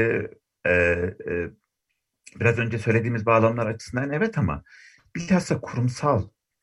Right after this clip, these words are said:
altyapısı açısından Avrupa merkezcilikten çıkıldığını düşünmüyorum açıkçası.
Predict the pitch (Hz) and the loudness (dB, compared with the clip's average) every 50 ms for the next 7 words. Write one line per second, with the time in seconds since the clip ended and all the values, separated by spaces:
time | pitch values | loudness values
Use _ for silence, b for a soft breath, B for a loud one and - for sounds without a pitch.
0 | _ _ _ _ _ - 98 110 107 - - 123 123 - - - 156 - - - | _ _ _ _ _ 0 0 0 0 0 -2 -2 -2 -2 -2 -2 -2 -2 -2 -8
1 | - - 117 135 165 - - 135 135 135 131 - 156 147 139 131 127 127 131 135 | -10 -6 -2 -2 -2 -2 0 0 -2 -2 -2 -2 -2 0 2 2 2 0 -2 -6
2 | 123 - 127 123 127 - 175 180 175 - - - - 143 123 139 147 196 220 220 | -8 -8 -8 -8 -6 -6 -6 -6 -6 -8 -8 -4 -4 -2 0 0 -2 -2 -2 -4
3 | 202 - - 165 131 101 85 78 73 73 78 78 - - 90 - - - - - | -6 -6 -2 0 0 0 0 0 -2 -2 -4 -6 -8 -10 -12 -12 -14 -14 -10 -10
4 | 90 90 - - - 277 - | -10 -8 -8 -8 -8 -8 -10